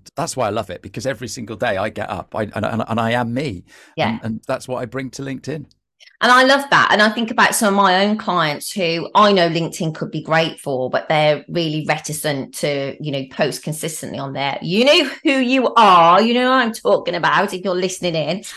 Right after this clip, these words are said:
Speaker 2: And it is that thing of like, "Oh, I've gotta be, you know, this person or that person." And I'm like, you know, as far as I understand it, the be yourself, build your personal brand.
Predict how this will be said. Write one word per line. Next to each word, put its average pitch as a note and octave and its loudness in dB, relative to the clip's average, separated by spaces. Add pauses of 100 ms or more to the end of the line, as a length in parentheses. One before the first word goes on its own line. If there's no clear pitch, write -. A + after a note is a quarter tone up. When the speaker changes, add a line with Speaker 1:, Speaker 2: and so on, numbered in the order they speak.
(240)
Speaker 2:
And C4 6
it C4 4
is E4 2
that - 4
thing G3+ 4
of F3+ 0
like, G3 2
"Oh, C4 6
I've A3 6
gotta G#3 4
be, G#3 4 (480)
you G3+ 4
know, E3 0 (100)
this A#3 0
person F3 0
or E3+ -2
that C4+ 0
person." F#3+ 0
And F#3+ -2
I'm G3+ 0
like, G3 0
you G#3 -2
know, F3+ 0
as G#3+ -6
far A#3+ 4
as G3 -2
I B3 2
understand D#3+ -2
it, - -8
the F3+ -6
be G3+ -2
yourself, F3 -2 (180)
build A3 2
your G3+ -8
personal F3 -6
brand. D3 -4